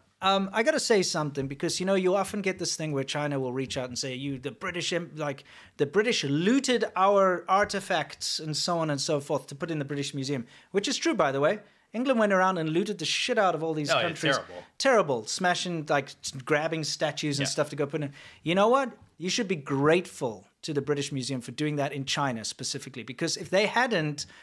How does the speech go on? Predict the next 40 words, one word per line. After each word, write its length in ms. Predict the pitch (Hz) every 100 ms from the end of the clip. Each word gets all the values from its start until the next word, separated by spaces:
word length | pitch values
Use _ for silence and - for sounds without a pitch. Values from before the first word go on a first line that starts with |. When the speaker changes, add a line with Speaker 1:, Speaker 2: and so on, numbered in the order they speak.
| - _
Speaker 1:
all 200 | 214 285
of 80 | 262
those 220 | 247 214
things 220 | 220 202
would 100 | 180
have 80 | 185
been 160 | 160 165
destroyed 600 | 160 - - 202 214 202
by 160 | 180
Mao 200 | 165 165 160
Zedong 300 | 147 165 160
and 100 | 160
w-, 120 | 170
they 140 | 165 160
would 200 | 160 170
not 200 | 185 196
exist 400 | 147 160 175 -
in 80 |
the 80 | 160
world 260 | 135 143 139
anymore. 380 | 123 107 101 92 _
Speaker 2:
Yeah. 160 | 104 - _ _ _
Speaker 1:
You 120 | 151
know? 260 | 160 175 233 - _ _ _
So 160 | - 190
yes, 360 | 214 220 165 - - - - - _ _ _ _ _ _
the, 200 | 180 185
the 100 | 170
British 460 | 151 196 185 - -
Museum 500 | 143 156 160 170 170
and 80 | 151
all 100 | 156
that 180 | 160 147
nonsense, 380 | 147 143 147 131
they 120 | 185
should 200 | 214 233
send 200 | - 196
that 140 | 170
stuff 280 | - 165 139 -
back. 580 | 131 208 170 - -